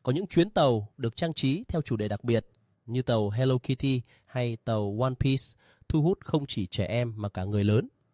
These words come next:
Điều này làm cho việc di chuyển bằng tàu điện trở nên thú vị hơn rất nhiều.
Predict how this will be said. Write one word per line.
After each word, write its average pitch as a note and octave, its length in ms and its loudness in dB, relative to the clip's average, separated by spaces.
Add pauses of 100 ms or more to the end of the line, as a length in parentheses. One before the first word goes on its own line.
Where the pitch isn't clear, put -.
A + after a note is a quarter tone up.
(200)
Điều B2 160 0
này A#2 200 0
làm A2+ 220 -2
cho B2+ 200 -2
việc A#2 220 0
di C3 180 0
chuyển F#2 280 -2
bằng G2 220 -6
tàu G#2+ 200 0
điện A#2 220 2 (180)
trở G2+ 180 -2
nên A#2 200 -4
thú B2 180 0
vị C3+ 160 0
hơn B2+ 180 0
rất C#3+ 160 -4
nhiều. A2+ 240 2